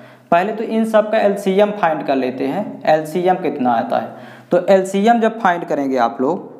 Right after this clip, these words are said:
बारह, नौ, आठ, छः, तीन, दस। एलसीएम के लिए सबसे बड़ी संख्या के factor कर लेते हैं, Sorry यहाँ पर बड़ी संख्या बारह है,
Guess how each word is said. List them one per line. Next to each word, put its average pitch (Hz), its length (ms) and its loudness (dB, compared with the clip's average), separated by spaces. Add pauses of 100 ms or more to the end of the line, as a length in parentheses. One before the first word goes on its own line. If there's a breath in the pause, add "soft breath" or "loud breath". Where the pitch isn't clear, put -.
(500)
बारह, 151 400 4
नौ, 190 440 -4
आठ, 156 320 4
छः, 175 220 -2
तीन, 156 380 -4
दस। 113 340 -4 (1160 loud breath)
एलसीएम 196 440 2
के 226 60 -2
लिए 220 120 2
सबसे 214 260 0
बड़ी 202 220 2
संख्या 190 280 -2
के 196 100 -4
factor 180 360 0
कर 180 160 2
लेते 165 300 0
हैं, - 460 -6
Sorry 123 360 -2
यहाँ 143 180 4
पर 156 160 0
बड़ी 151 220 0
संख्या 147 320 -2
बारह 139 280 2
है, 180 360 -10